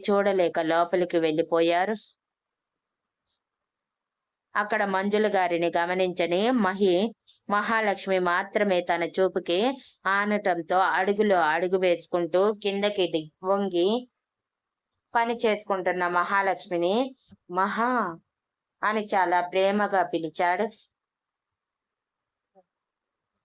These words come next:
మహాలక్ష్మి పైకి లేచి మహి వైపు అయోమయంగా చూస్తూ,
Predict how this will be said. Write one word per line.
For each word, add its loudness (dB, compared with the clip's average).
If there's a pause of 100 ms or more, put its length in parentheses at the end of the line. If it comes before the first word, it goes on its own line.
(120)
మహాలక్ష్మి 0
పైకి -2
లేచి 2
మహి 0
వైపు 0
అయోమయంగా 0
చూస్తూ, -2